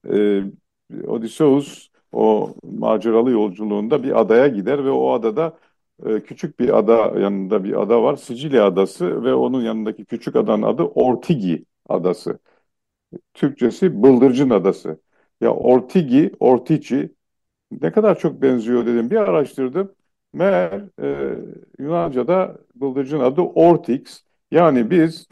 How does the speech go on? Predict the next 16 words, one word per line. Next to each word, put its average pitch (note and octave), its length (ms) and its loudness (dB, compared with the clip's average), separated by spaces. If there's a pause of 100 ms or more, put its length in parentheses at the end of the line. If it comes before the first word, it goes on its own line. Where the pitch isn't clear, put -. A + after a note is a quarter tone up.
(120)
bugünkü, C3+ 760 -4
e, A#2 680 -6
Lazca'da C3 720 2 (600)
Ortici C#3 600 0
kelimesini C3 580 -4
biz C#3 180 -8
Yunanca'dan B2 720 -2
almışız. F2+ 540 -8 (300)
Daha C3+ 260 2
bunun D#3 300 0
gibi, A2 180 -2
e, A2+ 840 -4
birkaç A#2+ 440 -2
kelime A#2 360 -4
daha A#2+ 240 0
bulmuştum. F#2+ 580 -6